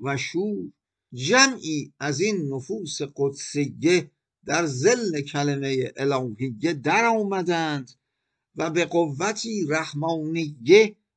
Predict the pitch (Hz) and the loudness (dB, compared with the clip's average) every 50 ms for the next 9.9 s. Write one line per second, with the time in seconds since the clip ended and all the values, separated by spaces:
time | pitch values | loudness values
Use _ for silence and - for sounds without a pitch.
0 | _ _ - 143 156 156 156 175 175 143 143 156 175 202 202 - 208 220 214 214 | _ _ -4 -4 -2 0 0 0 0 0 0 -2 -2 -2 -4 -6 -6 -6 -4 -2
1 | 190 151 156 156 156 147 131 127 147 156 165 160 156 151 156 156 160 160 151 139 | -2 -2 -2 -2 -4 -6 -8 _ -4 -2 -2 -2 -2 -4 -2 -2 -2 -2 -4 -2
2 | 123 131 165 185 208 202 202 - _ _ _ _ - 131 143 98 160 170 175 170 | 0 2 4 4 4 2 0 -6 _ _ _ _ -6 -6 -4 -2 0 2 2 2
3 | 160 175 180 160 185 180 185 185 175 - - 185 196 226 240 233 220 - - 233 | 2 2 0 2 2 2 2 2 2 0 0 2 2 2 2 0 -4 -8 -6 -4
4 | 240 233 214 180 151 160 160 147 143 143 135 160 165 170 160 160 151 156 160 156 | -2 -2 -2 0 0 0 0 -2 -4 -4 -4 -2 -2 -2 -2 -4 -4 -4 -4 -6
5 | 143 127 123 151 180 208 208 208 - _ _ _ _ _ _ - 143 160 151 185 | -6 -2 2 4 6 6 4 2 -2 _ _ _ _ _ _ -6 -4 0 2 2
6 | 185 185 170 190 196 190 208 214 247 262 254 233 - - 240 233 233 214 208 - | 2 2 2 2 0 2 2 0 0 0 -4 -8 -14 -12 -10 -10 -8 -8 -8 -8
7 | 196 190 185 180 180 180 175 180 175 175 170 165 156 160 165 156 147 143 135 170 | -6 -4 -2 0 0 0 0 0 0 -2 -2 -4 -2 -2 -4 -4 -4 2 4 6
8 | 202 214 202 202 _ _ _ _ _ _ _ - 135 139 135 131 123 - - 147 | 6 6 4 -2 _ _ _ _ _ _ _ -8 -6 -4 -4 -4 -6 -4 -2 -2
9 | 143 143 - - 143 147 143 135 123 117 107 107 135 151 170 190 190 175 | -2 -2 -4 -4 -4 -4 -2 -4 -4 -6 -6 -4 -2 0 0 0 -2 -4